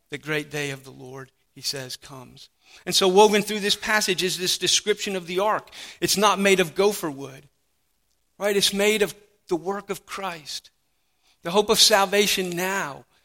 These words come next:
is not a, an ark of wood that we can enter into, but it's an ark of salvation in the person of Christ that we can enter into f-, by faith.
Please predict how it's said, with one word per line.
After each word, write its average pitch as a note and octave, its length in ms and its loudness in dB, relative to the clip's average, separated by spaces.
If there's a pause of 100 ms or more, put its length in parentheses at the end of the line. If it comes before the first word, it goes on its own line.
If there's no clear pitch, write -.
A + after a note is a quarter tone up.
(300)
is F3 160 0
not G3 340 4 (320)
a, F#3 180 -4
an F#3 100 2
ark G3 260 4
of D3+ 260 -2
wood E3+ 420 2 (340)
that E3+ 120 -2
we F#3 120 0
can F#3+ 180 -2
enter F#3 200 0
into, F#3 380 -2
but F#3 200 2
it's F#3 200 2
an F3+ 180 -2
ark G#3+ 360 0 (240)
of F3 120 0
salvation F#3+ 640 2
in E3+ 80 -6
the D#3+ 60 -8
person F#3+ 460 -6
of E3+ 140 -14
Christ F3+ 320 0
that D#3+ 100 -8
we E3 80 -6
can D#3 180 -12
enter F3 300 -4
into F3+ 340 -6
f-, - 160 -16 (680)
by D3 180 -8
faith. - 540 -12